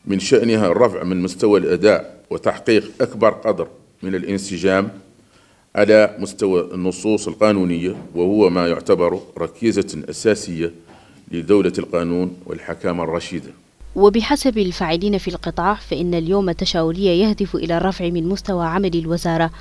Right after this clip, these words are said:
Speaker 2: عبر مراجعة وتحسين النصوص التشريعية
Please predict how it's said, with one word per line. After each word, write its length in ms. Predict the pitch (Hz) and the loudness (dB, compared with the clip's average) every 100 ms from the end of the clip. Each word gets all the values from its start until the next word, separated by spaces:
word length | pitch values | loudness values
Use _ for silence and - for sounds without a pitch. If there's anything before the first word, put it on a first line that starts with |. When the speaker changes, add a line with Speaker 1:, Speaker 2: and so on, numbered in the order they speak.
| - - | -18 -8
Speaker 2:
عبر 320 | - 151 165 165 | -2 0 0 0
مراجعة 500 | 165 160 165 170 170 | 0 -2 -2 -4 -4
وتحسين 580 | 165 160 160 - - 208 | -4 -4 -4 -8 -2 0
النصوص 440 | 180 165 165 214 180 | 0 0 -2 -4 -6
التشريعية 600 | 175 170 - 160 208 | -4 -4 -4 -4 -2